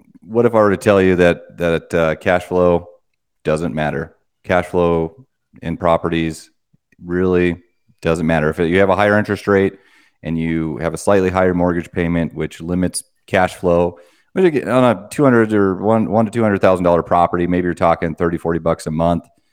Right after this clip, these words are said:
Um, sure, that makes an impact on a projected return.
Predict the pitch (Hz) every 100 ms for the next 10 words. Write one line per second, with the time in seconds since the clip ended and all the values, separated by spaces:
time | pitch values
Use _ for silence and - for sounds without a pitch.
0 | _ _ _ - 82 80 80 78 76 -
1 | - - 127 95 104 98 87 87 - 107
2 | 110 90 85 82 - 87 80 85 80 87
3 | 80 85 - 90 104 - 82 78